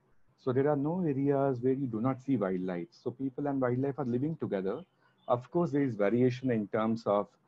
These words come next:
certain areas will have much higher, uh, population density of wildlife than other areas, depending on the pressures. But this contiguity remains. It's not broken, uh, by any kind of, uh, artificial barriers.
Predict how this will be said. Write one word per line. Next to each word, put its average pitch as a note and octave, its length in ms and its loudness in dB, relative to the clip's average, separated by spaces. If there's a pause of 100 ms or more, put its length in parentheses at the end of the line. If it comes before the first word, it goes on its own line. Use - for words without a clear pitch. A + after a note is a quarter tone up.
(300)
certain C#3+ 280 2
areas C3 420 4
will A#2+ 120 2
have A2+ 180 4
much A#2 280 0
higher, A2+ 360 4 (680)
uh, G2+ 160 -2
population G#2 560 0
density G2 420 -2
of F#2 120 0
wildlife F#2 440 0 (160)
than B2+ 160 -2
other A2 220 0
areas, G2 420 0
depending G#2+ 440 -2
on G2 80 -2
the G2 100 -2
pressures. D3+ 560 -6 (580)
But C3+ 160 0
this D#3 180 0
contiguity D3 540 0
remains. G#2 460 2
It's B2 180 -4
not C#3 240 0
broken, F#2+ 480 -2 (180)
uh, F#2 340 -2
by G2+ 180 2
any A2 280 2
kind G2 300 -2
of, F#2+ 180 2 (140)
uh, F#2 260 -4 (500)
artificial A#2 500 -2
barriers. F#2+ 500 0